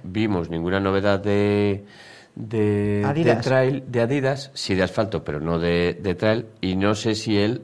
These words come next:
Speaker 1: eh, sabe algo o puede haber alguna cosa, porque los cambios en asfalto han sido brutales, no sé si él tiene, si tirándole un poco de la lengua, ha visto algo, algún prototipo, o va a empezar a correr en el dos mil veinticinco con prototipos para, del dos mil veintiséis.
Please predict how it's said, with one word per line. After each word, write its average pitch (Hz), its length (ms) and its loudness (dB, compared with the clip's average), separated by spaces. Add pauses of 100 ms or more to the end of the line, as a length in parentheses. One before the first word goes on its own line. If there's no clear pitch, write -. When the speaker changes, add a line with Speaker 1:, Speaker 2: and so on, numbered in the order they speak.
Speaker 1:
eh, 87 600 -2
sabe 90 440 -2
algo 95 320 0
o 95 300 -4
puede 95 180 0
haber 92 200 0
alguna 90 340 -4
cosa, 92 260 -4
porque 82 240 -8
los 78 140 -8
cambios 87 320 -4
en 90 100 -2
asfalto 90 320 -4
han 80 60 -4
sido 90 160 -4
brutales, 90 420 -2
no 90 100 -4
sé 85 140 -8
si 87 140 -8
él 85 120 -6
tiene, 87 400 -4 (320)
si - 200 -12
tirándole 87 380 -4
un 82 60 -6
poco 87 200 -6
de 87 60 -2
la 87 60 -2
lengua, 87 400 -2
ha 98 120 -2
visto 87 420 -6
algo, 85 380 -2
algún 82 240 -6
prototipo, 85 560 -8
o 85 60 -4
va 85 60 -4
a 85 40 -6
empezar 82 260 -8
a 80 100 -6
correr 85 220 -4
en 85 60 -2
el 80 60 -6
dos 80 100 -6
mil 82 140 -6
veinticinco 85 460 -8
con 85 140 -8
prototipos 78 640 -12
para, 73 480 -6 (320)
del 87 160 -4
dos 80 80 -2
mil 156 160 -2
veintiséis. - 600 -4